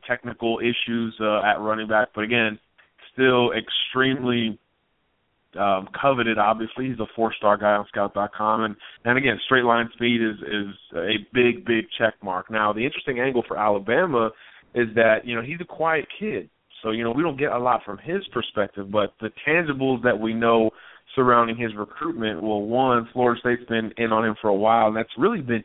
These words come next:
it. So Bama's really the only competition right now for the Seminoles, which is good, especially with,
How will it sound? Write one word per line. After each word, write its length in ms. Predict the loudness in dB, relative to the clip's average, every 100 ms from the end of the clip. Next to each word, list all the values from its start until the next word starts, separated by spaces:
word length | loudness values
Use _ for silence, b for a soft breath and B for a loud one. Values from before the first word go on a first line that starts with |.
| -2
it. 240 | 0 0 -4
So 120 | -4
Bama's 500 | 0 0 2 2 0
really 220 | 0 0 0
the 160 | 0
only 280 | -2 -2 -2
competition 600 | -2 -2 -2 -4 -4 0
right 180 | 0 0
now 280 | 0 -2 -2 B B _ -10 2
for 180 | 2
the 80 | 2 0
Seminoles, 380 | 0 2 0 -2
which 220 | -4 -4
is 100 | -6 -10 -4
good, 320 | 2 2 2
especially 500 | -2 0 -2 0 -2
with, 220 | 0 -2